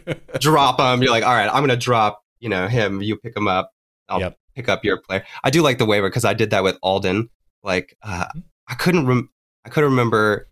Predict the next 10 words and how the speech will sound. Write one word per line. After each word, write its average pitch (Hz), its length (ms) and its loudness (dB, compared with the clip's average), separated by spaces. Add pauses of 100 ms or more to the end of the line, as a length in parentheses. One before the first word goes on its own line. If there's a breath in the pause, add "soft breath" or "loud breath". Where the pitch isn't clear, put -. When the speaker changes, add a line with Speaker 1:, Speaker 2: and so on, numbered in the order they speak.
Speaker 2:
what, 104 280 0
after 98 320 0
what 101 160 0
event 98 220 -2
I 98 80 0
picked 107 240 -6
him 107 100 0
up, 101 220 -4 (320)
but 92 280 -4 (520)
I 98 400 0